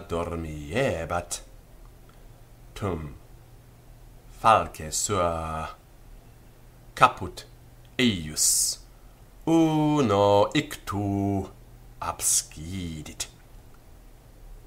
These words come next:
Cetrae Gorgones statim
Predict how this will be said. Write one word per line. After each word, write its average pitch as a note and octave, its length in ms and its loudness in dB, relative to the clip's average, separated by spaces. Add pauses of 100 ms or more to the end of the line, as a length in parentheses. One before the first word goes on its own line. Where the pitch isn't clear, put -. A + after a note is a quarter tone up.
(1800)
Cetrae F2+ 960 -2
Gorgones E2+ 1040 0
statim - 920 2